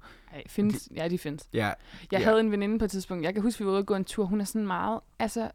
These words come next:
Speaker 1: du ved, min, mit mantra er jo den gyldne middelvej, alt med måde. Jeg overholder det overhovedet ikke, men det er mit mantra.
Speaker 2: Mm.
Speaker 1: Øhm, og vi var ude at gå en tur, øh, det er et par år siden efterhånden. Vi er ikke venner mere, det er vi.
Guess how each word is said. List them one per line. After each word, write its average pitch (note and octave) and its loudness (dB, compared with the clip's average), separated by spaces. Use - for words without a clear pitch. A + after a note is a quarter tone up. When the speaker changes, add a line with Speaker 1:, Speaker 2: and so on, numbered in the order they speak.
Speaker 1:
du G#3+ -4
ved, A3 4
min, A3+ 4
mit G#3+ 0
mantra G#3+ 2
er F#3 4
jo F#3+ 2
den G3 0
gyldne F#3 -2
middelvej, E3 -2
alt A3+ 0
med G3+ 0
måde. F#3+ 0
Jeg D3+ 4
overholder G3+ 4
det D3+ 2
overhovedet C#4+ 2
ikke, B3+ -2
men G#3 2
det F#3 2
er F3+ 0
mit F#3 -4
mantra. E3 -6
Speaker 2:
Mm. B2 2
Speaker 1:
Øhm, F#3+ 4
og F#3+ 2
vi A3 0
var A3 6
ude G#3+ 8
at G#3+ 4
gå A3 6
en G3+ 0
tur, G3 2
øh, E3+ -2
det - -2
er D#3+ -2
et E3+ -4
par F#3+ 2
år D#3+ 2
siden E3+ -2
efterhånden. D#3+ -4
Vi F3+ 2
er - 4
ikke D#3 -2
venner D3+ 0
mere, D3 -2
det D#3 2
er - -2
vi. E2+ -6